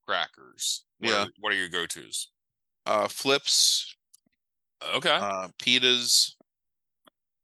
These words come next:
Speaker 1: All right.
Speaker 2: And, um,
Speaker 1: Which, okay, so aren't, there's a couple different pitas, aren't there?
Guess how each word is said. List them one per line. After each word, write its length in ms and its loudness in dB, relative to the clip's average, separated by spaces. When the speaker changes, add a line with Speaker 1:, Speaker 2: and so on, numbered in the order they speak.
Speaker 1:
All 80 -6
right. 400 -4
Speaker 2:
And, 180 -10
um, 400 -8
Speaker 1:
Which, 220 -2
okay, 520 -2
so 280 0
aren't, 260 -2
there's 180 -10
a 20 -20
couple 200 -10
different 260 -12
pitas, 380 -10
aren't 260 -20
there? 200 -20